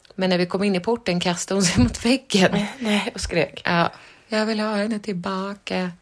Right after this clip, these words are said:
Speaker 1: Ja, så fick jag i alla fall in dem här i glasburen. Eller ja, Filip fokuserade på annat. Han hade hittat godis.
Speaker 2: Ja.
Speaker 1: Eh,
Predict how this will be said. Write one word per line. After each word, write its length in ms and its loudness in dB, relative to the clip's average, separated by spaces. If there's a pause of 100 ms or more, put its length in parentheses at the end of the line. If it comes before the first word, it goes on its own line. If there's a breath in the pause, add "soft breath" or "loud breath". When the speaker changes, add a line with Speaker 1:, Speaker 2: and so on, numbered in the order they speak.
(760 soft breath)
Speaker 1:
Ja, 80 -8 (200)
så 160 -6
fick 160 -4
jag 60 4
i 20 4
alla 80 0
fall 180 0
in 140 0
dem 160 -6
här 200 -4
i 180 -4 (640)
glasburen. 640 0 (1000 loud breath)
Eller 180 0
ja, 180 -2 (120)
Filip 540 0 (960)
fokuserade 440 0
på 100 0
annat. 280 0
Han 120 -2
hade 140 -2
hittat 220 -4
godis. 480 -4
Speaker 2:
Ja. 180 2 (600 soft breath)
Speaker 1:
Eh, 380 -2